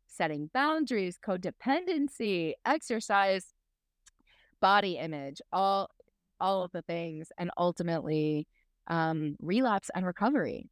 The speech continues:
because you have a lifelong relationship with food. This isn't going anywhere. So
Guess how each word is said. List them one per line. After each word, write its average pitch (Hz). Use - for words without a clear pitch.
because 170
you 175
have 285
a 277
lifelong 214
relationship 208
with 175
food. 113
This -
isn't 202
going 170
anywhere. 98
So 156